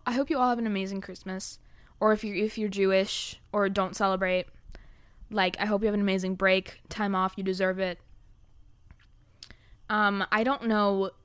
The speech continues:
what's gonna happen to me over this next week. <laughs> It could be really good or really bad. I hope December twenty-first is amazing for you guys. What else can I say before I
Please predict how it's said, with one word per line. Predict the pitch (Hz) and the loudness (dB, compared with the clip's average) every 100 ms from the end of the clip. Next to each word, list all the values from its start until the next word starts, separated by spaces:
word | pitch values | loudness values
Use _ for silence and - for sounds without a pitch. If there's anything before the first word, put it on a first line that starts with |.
| - - _ - - | -20 -20 _ -20 -6
what's | 220 254 - | 2 4 4
gonna | 240 202 | 2 2
happen | 202 - 190 | 0 -2 -6
to | 202 | -6
me | 170 117 - | -8 -8 -2
over | 185 180 | -2 0
this | 185 220 | -4 -4
next | 160 - | -6 -8
week. | 165 113 - | -12 -8 -4
<laughs> | 285 302 302 285 294 508 - 330 | 0 0 -2 -4 -8 -10 -10 -8
It | 285 | 0
could | 285 | 2
be | 240 | 4
really | 220 240 254 | 8 6 8
good | 233 | 6
or | 214 | 6
really | 208 202 | 6 2
bad. | 180 - - - - - - - - - - | 0 0 -2 -8 -20 -20 -20 -18 -18 -18 -8
I | 220 | 0
hope | 269 262 | 2 2
December | 285 285 254 | 0 2 2
twenty-first | 254 269 233 220 226 | 2 2 2 0 0
is | 202 | -2
amazing | 202 208 202 | -2 0 -2
for | 196 | -2
you | 202 | 0
guys. | 196 202 196 202 - - - - - - - - - _ - _ | 2 2 2 -4 -10 -18 -20 -20 -20 -20 -20 -20 -20 _ -20 _
What | 233 226 | -2 0
else | 208 | 0
can | - 202 | -2 -6
I | |
say | 190 202 196 | -6 -6 -6
before | 196 - 202 208 | -8 -12 -12 -10
I | 214 208 | -12 -14